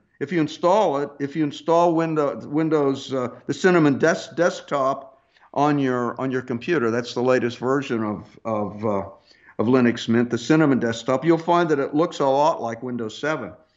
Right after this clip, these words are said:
Now, it's easy to download Mint and burn it into a blank C D. What you do, you'll download it, burn it to a blank C D, or burn it or, or copy it to a U S B thumb drive.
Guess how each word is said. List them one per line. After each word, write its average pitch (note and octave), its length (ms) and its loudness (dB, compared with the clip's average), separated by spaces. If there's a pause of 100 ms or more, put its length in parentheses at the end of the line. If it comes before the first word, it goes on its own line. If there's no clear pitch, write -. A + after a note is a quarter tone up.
(360)
Now, D#3+ 80 2
it's E3 140 0
easy A#3+ 260 2
to E3 100 0
download D#3+ 580 0
Mint B2 400 -4
and C#3+ 120 -8
burn C#3+ 220 2
it D3 100 0
into C3+ 260 0
a A#2+ 60 0
blank B2+ 360 -2
C C3+ 240 -2
D. A2+ 340 2
What C#3 200 2
you C#3 60 -2
do, C3+ 80 0
you'll B2 160 2
download A#2 560 0
it, G#2 120 -4 (140)
burn C#3 260 4
it C3+ 160 0
to C3+ 80 0
a - 20 0
blank B2 360 0
C D3+ 180 2
D, C#3 420 2 (220)
or B2+ 120 2
burn C#3+ 320 4
it D3 220 0
or, B2 260 0
or B2+ 160 -2
copy C#3 420 0
it G#2+ 180 -8
to C3 260 -4
a A#2 120 -6
U C3 280 0
S B2+ 120 -4
B B2 420 -2 (120)
thumb D#3+ 200 4
drive. G#2 480 -6